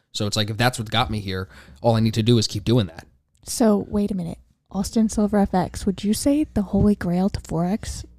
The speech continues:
Speaker 2: is fo-, is markups?
Speaker 1: Hmm. <laughs> No. I think there's a lot of things that go into it, you know,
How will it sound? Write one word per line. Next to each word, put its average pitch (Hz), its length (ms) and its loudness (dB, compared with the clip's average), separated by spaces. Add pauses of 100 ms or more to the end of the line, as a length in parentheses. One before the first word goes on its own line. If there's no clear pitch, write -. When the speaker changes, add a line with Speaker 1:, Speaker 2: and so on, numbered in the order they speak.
(160)
Speaker 2:
is - 140 -4
fo-, - 320 -10
is 220 160 0
markups? 196 640 0 (720)
Speaker 1:
Hmm. - 720 -4
<laughs> - 100 4 (1200)
No. 90 320 -10 (640)
I 165 80 6
think 180 120 4
there's 156 120 4
a 147 60 4
lot 127 200 4
of 123 60 2
things 123 200 2
that 117 100 -2
go 107 200 -4
into 98 200 -8
it, - 100 -10
you 107 100 -8
know, 104 200 -6